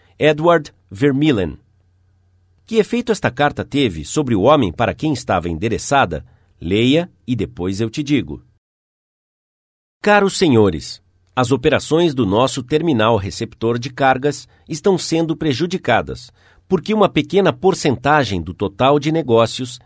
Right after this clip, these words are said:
está chegando a nós no final da tarde. Isso resulta em congestionamento,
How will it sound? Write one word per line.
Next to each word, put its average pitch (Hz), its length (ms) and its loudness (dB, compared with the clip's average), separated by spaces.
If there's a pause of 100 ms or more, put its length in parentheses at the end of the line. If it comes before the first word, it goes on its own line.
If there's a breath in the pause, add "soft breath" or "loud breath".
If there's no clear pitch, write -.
(160 soft breath)
está 170 220 -2
chegando 147 480 2
a 131 60 4
nós 107 260 2
no 101 140 -4
final 110 400 0
da 117 120 0
tarde. 82 560 0 (540 soft breath)
Isso 139 320 0
resulta 135 500 2
em 92 120 -4
congestionamento, 139 1080 0